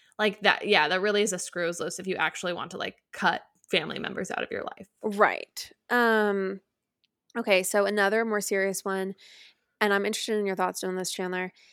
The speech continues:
Speaker 2: Single and never married past thirty-five.
Speaker 1: Oh, I don't think that's, like, a red flag. I don't, I think never had a serious relationship, red flag.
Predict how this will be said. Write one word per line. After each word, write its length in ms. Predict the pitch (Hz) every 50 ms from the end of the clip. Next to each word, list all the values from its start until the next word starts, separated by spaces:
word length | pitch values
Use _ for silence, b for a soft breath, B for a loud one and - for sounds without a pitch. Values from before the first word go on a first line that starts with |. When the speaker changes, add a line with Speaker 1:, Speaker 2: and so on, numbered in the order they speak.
| b b b b
Speaker 2:
Single 800 | - - - - 247 233 240 247 247 277 285 285 302 311 311 294 -
and 160 | 233 214 202 202
never 260 | 190 190 190 220 220
married 520 | 208 196 190 190 185 185 185 185 180 190 -
past 540 | - - - 180 180 180 180 - - - -
thirty-five. 720 | - 190 180 180 180 - - 165 - - - - 190 190 - - - _ _ _ _ _ _ _ _ _ -
Speaker 1:
Oh, 220 | 233 233 233 226
I 120 | 208 - 277
don't 160 | 330 330 -
think 160 | 208 180 190
that's, 440 | - 160 - - - - - - - _ -
like, 140 | - - -
a 160 | 175 - - _ _
red 240 | - - - - -
flag. 360 | - - 62 67 - - - _ _ _ _ _ - -
I 40 | 247
don't, 100 | 294 285
I 120 | 233 269
think 240 | 311 311 269 247 220 _ - 202
never 360 | 214 220 220 208 214 208 202 202
had 180 | - 196 185
a 60 | 185
serious 340 | - - 196 185 185 185 -
relationship, 540 | - - - 208 202 - 175 - 196 185 -
red 180 | - - 196 -
flag. 320 | - - - - - 196